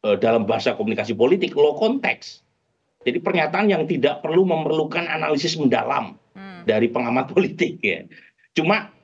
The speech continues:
Speaker 1: eh, sepertinya, sepertinya respon dari Pak Prabowo masih wait and see.
Speaker 2: Hmm.
Speaker 1: Ketika diundang, beliau tidak hadir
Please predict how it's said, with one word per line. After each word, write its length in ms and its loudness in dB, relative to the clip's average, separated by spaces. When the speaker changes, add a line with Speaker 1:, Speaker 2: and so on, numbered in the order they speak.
Speaker 1:
eh, 160 0
sepertinya, 800 2
sepertinya 720 -4
respon 400 2
dari 240 4
Pak 160 0
Prabowo 400 2
masih 280 0
wait 200 2
and 160 2
see. 240 -6
Speaker 2:
Hmm. 240 -8
Speaker 1:
Ketika 240 2
diundang, 480 4
beliau 160 4
tidak 320 0
hadir 240 0